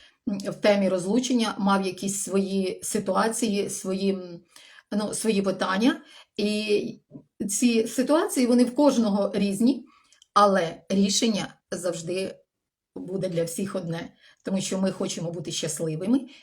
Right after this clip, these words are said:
і я про це вам в кінці ефіру розповім, що ми всі, е, створюємо сім'ю, зустрічаємо, е, чоловіка і, е, дивимося на його якості, да, на, на те, що який він.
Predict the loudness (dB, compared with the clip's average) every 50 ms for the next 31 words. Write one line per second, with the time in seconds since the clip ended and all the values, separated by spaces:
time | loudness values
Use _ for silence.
0 | _ _ -8 -6 -4 -2 -2 -2 -2 -2 -2 -4 -4 -2 -2 -2 -2 0 2 2
1 | 2 0 0 -4 -2 0 0 0 0 -2 -4 -6 -6 -6 -6 -6 -4 -4 -4 -4
2 | -6 -10 _ _ _ _ _ -2 0 0 0 0 0 -2 -2 -2 -2 -6 -8 -8
3 | -8 -8 -6 -8 -8 -8 -2 0 0 2 2 2 6 6 6 6 6 0 -10 _
4 | _ _ _ _ _ _ _ _ _ _ _ _ _ _ _ _ _ -10 -8 -8
5 | -8 -8 -12 _ _ _ _ _ -18 -10 -8 -6 0 6 6 8 8 6 4 0
6 | -4 -2 0 2 4 4 4 4 4 2 0 -2 -2 -2 0 0 0 0 0 -2
7 | -4 -6 -8 -10 -12 _ -20 -20 -20 _ -8 -6 -6 -2 -2 0 0 2 2 2
8 | 2 2 2 0 0 -2 -8 -18 -20 -20 _ 0 4 6 6 6 4 2 -2 -4
9 | -6 -6 -6 -4 0 2 2 4 4 4 4 4 2 2 2 2 2 2 2 2
10 | 2 2 2 2 2 0 -2 -4 0 0 0 0 0 -2 -2 -4 -4 -6 -8 -10
11 | -10 -12 _ _ _ _ -8 -2 0 2 2 4 4 4 2 2 0 -2 0 2
12 | 2 2 2 0 2 2 2 4 4 4 4 6 6 6 4 4 4 2 2 2
13 | 0 -2 -4 -4 -6 -8